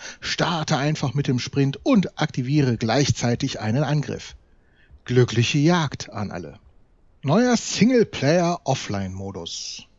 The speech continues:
Brandneu mit zwei Punkt drei ist ein offizieller Offline-Modus für den P C. Wenn du das Spiel ohne Internetverbindung startest oder während des Spielens die Verbindung verlierst, kannst du jetzt Conan Exile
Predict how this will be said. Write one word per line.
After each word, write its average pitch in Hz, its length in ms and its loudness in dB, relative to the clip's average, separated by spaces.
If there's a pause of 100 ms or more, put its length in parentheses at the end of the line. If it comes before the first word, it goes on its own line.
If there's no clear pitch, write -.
(360)
Brandneu 180 640 4
mit 117 300 2
zwei 156 280 0
Punkt 160 280 -2
drei 127 420 0
ist - 380 -2
ein 131 260 2
offizieller 139 760 0
Offline-Modus 127 800 0
für 175 320 0
den 123 300 -2
P 170 140 -4
C. 101 360 -2 (640)
Wenn 220 160 6
du 277 80 -2
das 247 160 2
Spiel 170 460 4
ohne 214 260 6
Internetverbindung 170 960 4
startest 110 640 -2 (220)
oder 160 340 4
während 151 340 4
des 120 100 0
Spielens 131 600 4
die 127 100 -6
Verbindung 165 480 2
verlierst, 165 600 2 (260)
kannst 160 300 2
du 131 40 0
jetzt 185 540 2
Conan 233 280 4
Exile 170 540 2